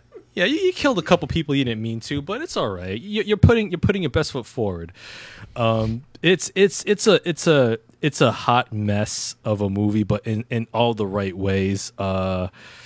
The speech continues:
uh, Samara Weaving is just, uh, fantastic. Uh, she plays a badass protagonist, and you kinda s-, and you just wanna root for her. Like, I love the directions that the film goes, where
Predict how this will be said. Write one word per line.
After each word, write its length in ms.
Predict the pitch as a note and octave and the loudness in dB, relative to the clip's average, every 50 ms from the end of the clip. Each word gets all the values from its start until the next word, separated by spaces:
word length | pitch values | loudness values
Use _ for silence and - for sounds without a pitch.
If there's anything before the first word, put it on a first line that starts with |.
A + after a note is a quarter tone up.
| - - - _ _ _ - - | -20 -20 -20 _ _ _ -12 -6
uh, 80 | - G#2+ | -4 -2
Samara 400 | G2+ - A2+ A2+ A#2+ B2 A#2+ A2+ | -2 0 2 4 6 6 6 6
Weaving 260 | A2+ A#2 A#2 A2+ A2+ G#2+ | 6 6 4 4 2 -2
is 120 | G2+ - | -2 -4
just, 400 | - G#2 - - - - - - | -4 -4 -6 -6 -10 -14 -14 -10
uh, 140 | A2 G2+ F#2 | -8 -8 -8
fantastic. 880 | F2+ - - G2+ G2 G2 - - - F#2 F#2 F2+ - - G2+ G2 F#2+ - | -6 -4 -4 -4 -4 -4 -6 -6 -6 -6 -6 -6 -6 -6 -6 -6 -6 -8
Uh, 180 | G2 G2+ F#2 F#2 | -10 -10 -8 -8
she 140 | - - G#2 | -8 -4 -2
plays 260 | - - G#2 G2 F#2 | -2 0 0 -2 -4
a 100 | F2+ E2+ | -6 -8
badass 460 | E2 - F#2+ F#2 F#2 F2+ F2+ F2+ - | -6 -6 -4 -4 -4 -4 -6 -6 -8
protagonist, 760 | - - - - F#2+ F#2 F#2 F#2 F2 F2+ F2+ F#2+ - - - - - | -10 -10 -8 -6 -6 -6 -6 -6 -6 -6 -6 -8 -8 -10 -12 -12 -10
and 160 | G2+ F#2 F#2+ | -8 -8 -6
you 60 | F#2+ | -8
kinda 240 | F#2 - A#2 A2 G2+ | -6 -4 -4 -2 -2
s-, 220 | G2 - - - - | -4 -4 -6 -8 -6
and 100 | A2+ A2 | -6 -4
you 60 | A2 | -4
just 240 | A2 - B2+ - - | -2 -2 -2 -2 -2
wanna 220 | G#2+ A2 G#2 F#2 | -2 -2 -2 -2
root 200 | E2+ F#2 G2+ G2+ | -4 -6 -8 -10
for 140 | - - G2+ | -8 -10 -8
her. 320 | F2+ G2 G2 G2 G2 G#2 A2 | -6 -6 -6 -4 -4 -6 -6
Like, 220 | G2 F2+ F2+ - _ _ _ - - - - - - | -8 -10 -10 -12 _ _ _ -20 -20 -20 -20 -10 -4
I 40 | A2+ | 0
love 240 | A#2 C3 C3 B2+ A2 | 2 4 4 2 2
the 120 | A#2+ A#2 | 0 -4
directions 420 | G2+ G#2 G2 G#2+ A2 - - A2 G2+ | -4 -2 -2 -2 -2 -2 -4 -6 -6
that 100 | F#2+ - | -6 -8
the 80 | - | -8
film 380 | - - - G#2+ G2+ G2 F#2+ F#2+ | -8 -6 -4 -2 -2 -2 -2 -4
goes, 480 | - G2 F#2+ G2 G2+ G2+ G#2 G2 - | -2 0 0 0 0 0 -2 -4 -4
where 400 | G2 G#2 G2+ G2 F#2+ F#2 F#2 F2+ | -2 -2 0 0 0 -2 -2 -4